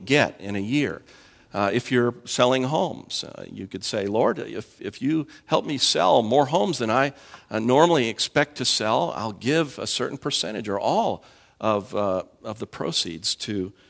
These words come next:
to the missions budget." If you're an investor, maybe the Lord will lead you to give a certain amount of, uh, the, of a yield that you, uh, uh, receive in, in investments. And sometimes God provides in miraculous ways.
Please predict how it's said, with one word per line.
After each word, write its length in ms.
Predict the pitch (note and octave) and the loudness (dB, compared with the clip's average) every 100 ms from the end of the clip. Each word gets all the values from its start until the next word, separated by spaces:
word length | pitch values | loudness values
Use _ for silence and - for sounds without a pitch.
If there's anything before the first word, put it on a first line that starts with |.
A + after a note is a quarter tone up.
| _ _ | _ _
to 140 | - G2+ | -10 -6
the 80 | G2 | -2
missions 480 | G#2+ - G2+ F2 | -2 -2 -4 -6
budget." 460 | - G#2+ G#2 - - _ - | -2 0 0 -4 -10 _ -20
If 120 | - | -2
you're 120 | B2+ | 2
an 80 | C3 | 4
investor, 540 | B2+ C#3+ F3+ - C3+ - _ _ _ | 6 8 8 4 0 -2 _ _ _
maybe 160 | - G#2+ | -6 -2
the 80 | A2+ | 2
Lord 280 | A#2+ B2+ B2 | 6 6 6
will 180 | B2 | 4
lead 260 | B2 C3 C3+ | 4 2 0
you 160 | C#3 C#3+ | 0 0
to 400 | - D3 C#3+ C#3 - - _ | 0 0 0 -2 -12 -20 _
give 180 | D3 D#3 | 4 4
a 40 | |
certain 300 | C#3+ D#3 C#3+ | 4 2 2
amount 400 | D3+ D3+ F3+ A#2+ | 4 6 6 4
of, 260 | G2+ G2 - | 0 -6 -4
uh, 160 | G#2 | -4
the, 120 | G#2 G#2 | -2 -4
of 120 | A2 | -4
a 80 | G#2 | -4
yield 420 | G#2 E3+ F3 F#2 | -2 0 2 0
that 180 | F#2 - | -4 -8
you, 300 | A2+ A#2 A2 - _ _ | -4 -4 -6 -12 _ _
uh, 240 | - G#2 - - - - - - - | -6 -6 -6 -14 -20 -20 -20 -18 -8
uh, 80 | G#2+ | -4
receive 520 | A2+ - B2 A#2+ A2 | -2 0 0 -2 -2
in, 240 | G2+ G2 | -2 -4
in 160 | - G2+ | -8 -8
investments. 560 | F#2 G#2 A2 F#2+ E2+ | -2 0 0 -6 -10
And 100 | G#2+ | -4
sometimes 420 | - C#4 A#3 F#3 A#2+ | -2 0 0 0 2
God 320 | C#3 F#3+ F3 | 6 6 4
provides 540 | A#2+ B2 C#3+ F3 C3 | 0 2 4 4 2
in 100 | B2 | 0
miraculous 680 | C3 C3 D3+ F3+ - B2+ - | 2 4 4 2 2 2 0
ways. 480 | A2 G2 E2+ F2 - | -2 -2 -4 -10 -14